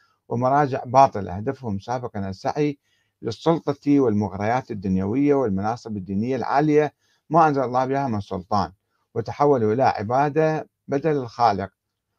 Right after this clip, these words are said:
وأصبحوا الراد عليهم كالراد على الله، لا يصلحون وهم الفاسدون، وهم أصبحوا مشكلة للإسلام والمسلمين، وقد حرفوا الكثير من آيات الله لمصالحهم الدنيوية،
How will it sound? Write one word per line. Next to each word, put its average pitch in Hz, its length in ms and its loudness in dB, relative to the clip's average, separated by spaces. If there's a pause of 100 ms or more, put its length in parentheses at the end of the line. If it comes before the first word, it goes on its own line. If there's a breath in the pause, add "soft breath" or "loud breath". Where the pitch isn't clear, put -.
(120)
وأصبحوا 151 580 0
الراد 151 280 4
عليهم 160 380 0
كالراد 170 380 0
على 120 220 -2
الله، 90 360 -4 (400)
لا 170 240 8
يصلحون 123 540 -6 (460)
وهم 165 260 2
الفاسدون، 110 800 -2 (400)
وهم 139 220 2
أصبحوا 151 400 -4
مشكلة 151 400 -4
للإسلام 104 440 -4
والمسلمين، 95 720 -4
وقد 117 240 -12
حرفوا 135 400 -6
الكثير 104 380 -6
من 135 140 -8
آيات 117 340 -6
الله 98 300 -6 (440)
لمصالحهم 160 640 2
الدنيوية، 104 640 -2